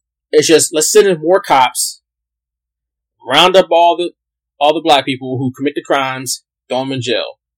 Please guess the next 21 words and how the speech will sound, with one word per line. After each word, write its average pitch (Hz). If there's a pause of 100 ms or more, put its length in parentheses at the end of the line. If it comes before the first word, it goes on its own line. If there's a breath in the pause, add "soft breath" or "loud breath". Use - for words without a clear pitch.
(120)
Like 117
I 123
said, 120
there's 127
no 170 (680)
extra, 135 (300)
you 123
know, 107 (200)
programs 175
being 160
put 165
in 151
place. 151 (500)
The -
programs 156
that 135
are 170
in 165
place, 165
they're 131
probably 127